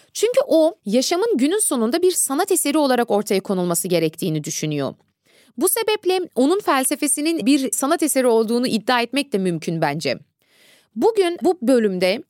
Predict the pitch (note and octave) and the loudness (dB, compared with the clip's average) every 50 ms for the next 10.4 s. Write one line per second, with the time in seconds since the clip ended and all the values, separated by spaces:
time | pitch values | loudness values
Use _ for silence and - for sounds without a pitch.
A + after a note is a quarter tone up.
0 | - A#3 D4+ E4+ - G#4+ F#4 - A3+ A#3+ B3 B3 A#3 A#3+ C#4 D#4+ C#4+ D4 C4 A3+ | -4 -2 -2 0 0 0 0 2 0 0 0 -2 -2 -2 0 0 0 0 0 0
1 | G3+ F#3+ F#3 F#3+ B3 D4 D4+ - - C#4 C4+ C#4+ B3+ A3 G#3 F#3+ F3 E3+ F3 E3+ | 0 0 0 -2 -4 -4 -6 -6 -4 -2 0 2 2 2 2 2 0 -2 -2 -2
2 | D#3+ D#3 D#3 - F3+ D#3 D3+ D3+ - - D#3 F#3 A#3+ F#4 - _ _ _ _ _ | -2 -4 -4 -4 -4 -4 -4 -4 -4 -2 -2 -2 -4 -6 -8 _ _ _ _ _
3 | _ _ - A3+ B3+ B3+ A#3 A3+ A3+ A#3 A#3 A#3 G#3 G3 F#3+ - - G#3+ F3+ - | _ _ -2 0 2 4 4 2 2 0 0 0 0 0 -2 -2 -2 -4 -4 -2
4 | - G#3 G3 F#3+ G3 G#3 F#3+ F3 E3+ F3+ F3 E3 F3 F3 - C4 - - C4+ A3+ | -2 -2 0 0 0 0 0 0 0 0 0 0 0 -2 -2 -4 -4 -4 -4 -2
5 | B3+ G#3 A#3+ G#3 G3+ G#3 G#3+ - B3 - G#3+ G#3 A3+ A3 - A3+ G3+ G#3+ B3+ - | -2 -2 0 0 0 -2 -4 -6 -6 -4 -4 -4 -4 -4 -4 -4 -4 -4 -4 -4
6 | C4 G#3+ G#3 G#3 - G#3+ - A3 G#3 G#3+ G#3 G#3+ - A3 G#3 G#3 A3 A3+ - A3+ | -4 -2 -2 -2 -4 -4 -2 -2 -2 -2 -4 -2 0 0 0 0 0 -2 -4 -4
7 | G3+ G#3+ G#3+ _ _ _ _ _ _ - F3 G#3+ G#3+ G#3+ - - B3 A#3 A3+ A3+ | -6 -6 -6 _ _ _ _ _ _ -4 -4 -4 -4 -4 -4 -2 0 0 2 2
8 | G3+ G#3+ G3 G3 G3 F#3 A3+ A3+ A3+ G3+ F#3+ - - - - D#3+ D#3+ - - - | 2 2 2 2 2 0 -2 -2 0 -2 -2 -4 -4 -4 -4 -4 -4 -4 -4 -4
9 | - C#4 D#4+ E4+ _ _ _ _ _ _ _ _ _ _ _ - - G3 A3+ C4 | -2 -4 -6 -6 _ _ _ _ _ _ _ _ _ _ _ -6 -2 2 2 2
10 | C4 - - F4+ F4+ E4+ F#4+ | 2 2 0 0 0 0 -2